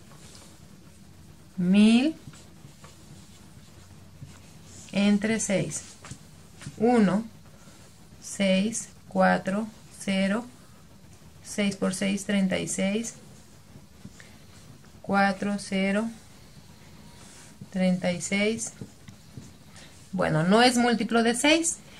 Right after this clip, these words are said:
pero ¿cómo podemos sab-, cómo podemos obtener un número múltiplo de seis? Si se fijan, nos está sobrando un cuatro.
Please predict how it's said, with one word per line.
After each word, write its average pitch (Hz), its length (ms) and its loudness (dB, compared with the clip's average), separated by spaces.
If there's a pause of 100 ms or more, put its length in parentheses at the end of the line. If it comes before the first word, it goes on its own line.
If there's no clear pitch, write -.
(220)
pero 202 280 2
¿cómo 269 280 4
podemos 247 420 4
sab-, 214 240 4
cómo 233 280 2
podemos 220 400 2
obtener 196 340 2
un 214 140 4
número 208 260 4
múltiplo 190 320 2
de 175 100 2
seis? 185 200 -2
Si 190 80 -2
se 190 120 -2
fijan, 214 280 0
nos 240 140 0
está 185 220 2
sobrando 190 500 2
un 190 140 4
cuatro. 214 560 4